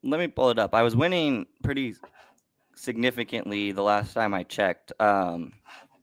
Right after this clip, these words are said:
Khalil Mack was huge for me. He had about f-, he's my biggest scorer right now. Let's bring it up. I am winning seventy to fifty-seven point nine.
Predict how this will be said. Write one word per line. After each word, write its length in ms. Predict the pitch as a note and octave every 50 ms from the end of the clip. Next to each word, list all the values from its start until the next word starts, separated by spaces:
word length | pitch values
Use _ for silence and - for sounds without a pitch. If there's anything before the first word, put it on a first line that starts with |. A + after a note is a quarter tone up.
| _ _ _ _ -
Khalil 280 | B2 B2 C3 C3+ B2
Mack 280 | G#2+ G#2 G#2+ A2 A2 -
was 140 | F#2+ E2+ -
huge 260 | - G#2 G2+ F2+ -
for 120 | - F#2
me. 140 | F2 E2+ E2+
He 100 | E2 F#2+
had 120 | G2 F#2
about 180 | F2+ F2 E2 -
f-, 140 | - - - - _ _ _ _ _ _ _ _ _ _ _ _ _ _ _ _ _ _
he's 220 | - G#2 B2 B2 B2
my 100 | B2 G2+
biggest 320 | F#2 G2+ F2+ F2 - -
scorer 320 | - - A#2 G#2+ G2+ F#2 E2+
right 180 | E2+ E2 -
now. 280 | E2+ E2 E2+ E2 E2+ F2
Let's 240 | F#2 F#2 - - -
bring 260 | - F#2+ F#2+ F2+ F2
it 140 | F2 E2 - _ _ -
up. 240 | F2+ E2+ D2 - - - _ _ _ _ _ _ _ _ _ _ _ _ _ _ _ _ _ _ _ _ _ _ _
I 180 | - B2 C#3 D3+
am 160 | D3+ D3 C#3+
winning 600 | C3+ C3+ C3+ C3+ C3 C3 B2+ B2+ B2+ A#2+ A2+ - -
seventy 680 | - - - B2+ C3+ C3+ D3 D3 D3 D3 D3 D3 D3 D3
to 300 | D3 - - C3 A#2 G#2
fifty-seven 680 | - - B2+ A#2+ - - A#2+ - - A#2 A2+ A2+ A2 G#2
point 240 | G2+ G#2 G2+ F#2+ -
nine. 420 | F#2 F2 F2 D#2 D2 D2+ - -